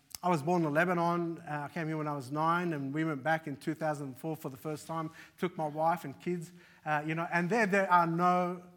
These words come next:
traffic rules. Like, if you can find a spare bitumen, you can drive. Uh, y-, they have lanes, they have la-, but lanes mean nothing. Like, you can just go wherever you want. You know, the traffic is just moving around.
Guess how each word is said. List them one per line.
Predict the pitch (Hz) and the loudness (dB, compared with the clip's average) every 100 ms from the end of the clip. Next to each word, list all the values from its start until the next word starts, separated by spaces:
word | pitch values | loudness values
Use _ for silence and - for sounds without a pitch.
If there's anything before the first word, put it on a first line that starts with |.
| _ | _
traffic | - - 156 147 - | -6 -2 0 -2 -8
rules. | 131 107 87 - - - _ _ _ | -10 -10 -12 -14 -14 -18 _ _ _
Like, | - 156 165 | 4 4 6
if | 170 | 2
you | 233 | 0
can | 240 | 0
find | 185 196 180 180 180 - - | 0 2 4 4 2 -6 -16
a | - | -10
spare | - - 196 190 196 202 - - - | -8 2 4 6 4 0 -4 -18 -2
bitumen, | 139 190 - 185 185 185 | 0 0 0 0 0 -2
you | 156 | -4
can | 160 | -2
drive. | 147 143 101 101 - - - - - - - - - - | -2 -2 -2 -8 -18 -20 -20 -20 -20 -20 -20 -20 -8 4
Uh, | 175 | 4
y-, | 190 175 | 4 6
they | 226 | 6
have | 330 294 190 | 8 4 4
lanes, | 247 240 196 196 | 6 6 4 6
they | |
have | 247 202 | 4 6
la-, | 196 | 4
but | 175 196 | 4 4
lanes | 208 240 180 | 6 4 4
mean | 185 170 | 2 2
nothing. | 247 131 113 113 | 0 -4 -12 -2
Like, | 156 165 | 0 0
you | 208 | 0
can | 202 | -2
just | 156 151 | -2 -2
go | 151 | 0
wherever | 151 147 156 | 0 0 -2
you | 190 214 | -2 -4
want. | 240 139 - - - - - | -4 -8 -14 -20 -20 -20 -10
You | 160 | -2
know, | 185 | -2
the | 175 | 0
traffic | 185 175 | -4 -4
is | 147 | -6
just | 156 147 | -6 -4
moving | 160 | -2
around. | 165 156 123 | -2 -4 -8